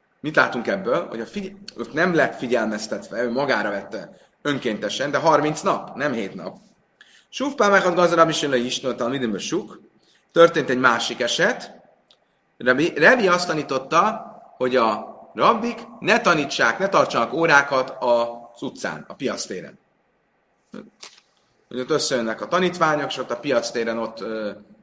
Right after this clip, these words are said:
tanítja őket a rabbi. Ilyet ne csináljunk. Nyilvánosan nem, csak a tanházon belül. Ilyen nyilvános órákat, <clears throat> ilyen Facebook közvetítést ne tartsanak, a,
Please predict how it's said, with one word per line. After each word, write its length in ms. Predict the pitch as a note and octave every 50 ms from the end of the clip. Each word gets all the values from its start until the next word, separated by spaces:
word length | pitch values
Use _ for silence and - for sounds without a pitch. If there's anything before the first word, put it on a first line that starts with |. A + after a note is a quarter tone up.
| _ _ _ _ _ _
tanítja 460 | - B2+ A#2 A2 G#2 G#2 - A2 G#2
őket 240 | G#2 G2 A2 G#2+ G#2
a 40 | G#2+
rabbi. 260 | G2+ G2+ F#2+ F2 G2
Ilyet 180 | A2 D3 F3 F3
ne 80 | E3
csináljunk. 420 | C3 - C3 A2+ G2+ F#2+ F#2+ G#2 C3
Nyilvánosan 580 | F#3+ G#3 G3 F3+ D3+ C#3+ B2+ A#2+ - C3 C3+
nem, 200 | F#3+ B3+ C4 A3+
csak 220 | G#3 - G3 - F3
a 420 | E3 D#3+ D#3 D3+ - E3+ - - _ _ _ _ _ _ _
tanházon 560 | - F3 D#3+ D3 C#3 C#3 B2+ B2 B2+ B2 A#2+
belül. 380 | A2+ G#2+ F#2+ F2+ D#2 C#2+ - - - _ _ _ _ _ _ _ _ _ _ _ _ _ _ _ _ _ _ _ _ _ _ _ _ _ _ _ _ _ _ _
Ilyen 160 | B2 B2+ C#3
nyilvános 500 | F3+ G3 F#3 D#3 D3 C3+ C3 B2 A#2 -
órákat, 600 | C#3+ C3 C3+ A#2 A2+ A2+ - A2+ - - - - - -
<clears throat> 100 | - -
ilyen 200 | - D3 B2+ A2+
Facebook 420 | G#2+ - D#3+ D3+ B2+ A2+ A#2+ A2 -
közvetítést 640 | - A#2 G2+ A2 A2 - A2 G2 - G#2 F#2+ F#2
ne 100 | - A2+
tartsanak, 520 | G#2 - F#2+ F#2+ - - F2 D2+ E2+ - -
a, 120 | D#2+ D#2